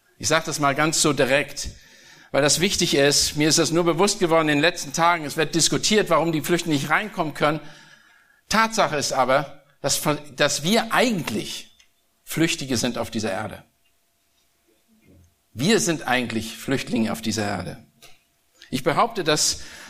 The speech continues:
eben beide Seiten zutreffen als Christen. Wir sind grundsätzlich das eine oder das andere. Entweder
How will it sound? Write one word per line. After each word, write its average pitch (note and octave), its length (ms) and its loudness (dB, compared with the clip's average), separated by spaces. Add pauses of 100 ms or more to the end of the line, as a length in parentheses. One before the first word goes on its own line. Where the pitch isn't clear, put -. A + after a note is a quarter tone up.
(240)
eben D3 240 0
beide F#3 320 2
Seiten D#3+ 380 0
zutreffen D3 460 0
als C3 240 0
Christen. D3+ 540 0
Wir C#3+ 120 2
sind C#3 160 0
grundsätzlich F#3 640 2
das C#3+ 180 2
eine G3+ 300 2
oder F#3+ 160 4
das D#3 160 0
andere. D#3+ 300 2
Entweder D#3 440 2